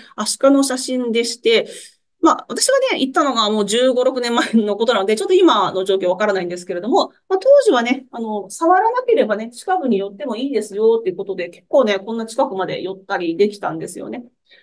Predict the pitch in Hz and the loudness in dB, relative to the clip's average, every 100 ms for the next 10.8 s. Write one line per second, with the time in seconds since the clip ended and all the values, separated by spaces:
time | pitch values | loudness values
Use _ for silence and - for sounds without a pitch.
0 | _ _ _ 254 247 226 220 214 208 254 | _ _ _ -4 -2 -2 -2 -2 -2 -2
1 | 269 320 311 294 277 403 262 302 254 185 | -2 -4 -4 -2 2 4 2 0 0 -2
2 | 262 - 202 185 180 180 214 226 220 226 | -8 -6 -4 -2 -2 -4 -6 -2 -2 -2
3 | 190 - 156 - 151 156 156 156 175 165 | -4 -6 -8 -12 -12 -12 -12 -10 -10 -12
4 | - - - - _ _ _ _ _ - | -14 -16 -18 -20 _ _ _ _ _ 0
5 | 220 415 262 240 214 - - - 415 403 | 2 4 4 4 0 -2 -4 -2 0 2
6 | 403 381 - 370 320 254 190 175 170 165 | 2 2 2 2 2 2 -2 -4 -6 -8
7 | - 302 415 403 - - _ _ _ 226 | 0 4 6 4 2 -14 _ _ _ 2
8 | 277 415 440 440 427 415 415 370 - 427 | 4 6 4 2 2 2 2 2 2 2
9 | 294 - - _ - 277 415 381 214 208 | 2 0 -10 _ 0 2 4 2 2 0
10 | 220 190 165 175 170 214 185 | 2 0 0 -2 0 0 0